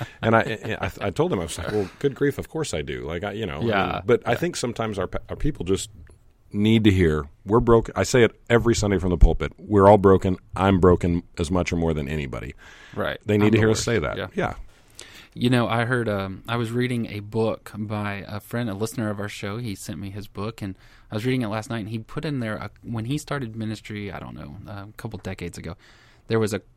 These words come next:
Speaker 2: quote that somebody gave him the advice. He said, um, "As a pastor, there's gonna be a lot of times you don't know what to do, but you're gonna need to act like you know what to do." And he, he was including that to show the error in that thinking. You don't need to act like you know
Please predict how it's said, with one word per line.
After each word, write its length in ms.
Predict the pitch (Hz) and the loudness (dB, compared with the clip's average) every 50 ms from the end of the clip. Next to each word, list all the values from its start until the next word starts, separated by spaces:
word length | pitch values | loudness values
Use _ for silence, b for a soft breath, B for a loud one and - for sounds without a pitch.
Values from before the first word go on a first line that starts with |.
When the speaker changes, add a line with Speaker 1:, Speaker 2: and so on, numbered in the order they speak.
| _ _ _ _ _ _ _ - | _ _ _ _ _ _ _ -20
Speaker 2:
quote 340 | - - 143 147 - - - | -6 -2 -2 -2 -2 -2 -8
that 180 | - - - | -14 -14 -12
somebody 320 | - - 131 135 135 127 117 | -6 -4 -2 0 0 0 0
gave 180 | 117 117 110 | -2 -2 -2
him 140 | - 117 110 | -2 -4 -4
the 80 | 104 101 | -4 -4
advice. 320 | 98 98 107 104 104 - | -6 -6 -6 -6 -6 -8
He 80 | - 107 | -10 -10
said, 380 | - - 107 101 98 101 - - - | -8 -6 -6 -8 -8 -10 -14 -16 -16
um, 380 | - 104 92 82 82 - - - _ - - | -14 -12 -12 -12 -14 -14 -18 -20 _ -12 -10
"As 100 | 117 - | -10 -8
a 40 | 104 | -10
pastor, 640 | - - - - 139 147 147 - - - 95 - b b b b b b b b _ | -10 -10 -4 -2 0 0 0 -2 -4 -8 -8 -8 b b b b b b b b _
there's 120 | 117 110 - | -10 -6 -2
gonna 180 | 139 139 139 | 0 0 0
be 140 | 127 135 123 | 2 2 2
a 80 | 110 107 | 0 0
lot 280 | 107 107 107 110 117 | 0 -2 -2 -2 -2
of 140 | 123 123 - | -4 -6 -8
times 300 | - - 127 113 110 104 | -10 -10 -8 -8 -6 -6
you 80 | 113 107 | -8 -6
don't 240 | 104 110 107 104 92 | -6 -6 -6 -6 -6
know 100 | 110 110 | -8 -8
what 220 | 110 107 104 - - | -8 -8 -10 -10 -10
to 100 | - 98 | -14 -14
do, 460 | 98 - 95 95 104 123 139 131 117 - | -12 -10 -8 -8 -6 -6 -8 -10 -8 -8
but 140 | 110 104 - | -8 -6 -6
you're 80 | 110 104 | -8 -6
gonna 200 | - 113 110 101 | -6 -6 -4 -4
need 200 | 101 101 98 - | -4 -6 -8 -8
to 80 | - - _ | -10 -10 _
act 260 | - 107 107 - - - | -6 -6 -6 -6 -10 -12
like 200 | 98 95 - - | -12 -12 -12 -14
you 60 | 82 | -14
know 140 | 82 80 78 | -14 -14 -14
what 200 | 85 85 - - | -16 -16 -18 -18
to 100 | - - | -20 -18
do." 360 | 104 - 71 67 60 60 - - | -18 -16 -16 -16 -18 -18 -20 -14
And 320 | - 113 107 104 104 - | -10 -8 -6 -6 -6 -8
he, 360 | 123 113 120 101 - - - - | -10 -12 -14 -14 -14 -18 -18 -12
he 160 | - - 139 139 | -4 -2 -2 0
was 160 | 135 113 113 | 0 -2 -4
including 420 | 104 101 - - 160 196 190 147 | -4 -6 -4 -2 0 0 0 0
that 180 | 120 104 98 - | -2 -2 -4 -6
to 80 | 107 | -8
show 420 | 98 - - 113 107 104 104 101 b b b b b b b - | -8 -4 -4 -2 -2 -2 -4 -6 b b b b b b b -4
the 160 | 117 110 - | -2 -2 2
error 320 | 123 123 120 120 117 117 110 | 4 4 6 6 4 4 2
in 180 | 85 113 110 107 | 0 -2 -2 -2
that 200 | 101 - - - | -2 -4 -6 -6
thinking. 380 | - 98 98 92 - - - b b b b b b | -6 -6 -6 -6 -8 -14 -16 b b b b b b
You 120 | - 113 110 | -2 0 0
don't 240 | 123 123 120 - | 2 0 0 -2
need 200 | 107 113 117 110 - | -2 -2 -2 -2 -4
to 160 | - - - | -6 -8 -8
act 240 | 104 104 98 - - | -8 -8 -8 -8 -10
like 220 | 98 95 - - | -12 -12 -10 -10
you 80 | 98 95 | -10 -10
know 380 | 92 92 92 - - - - | -8 -10 -10 -12 -14 -16 -20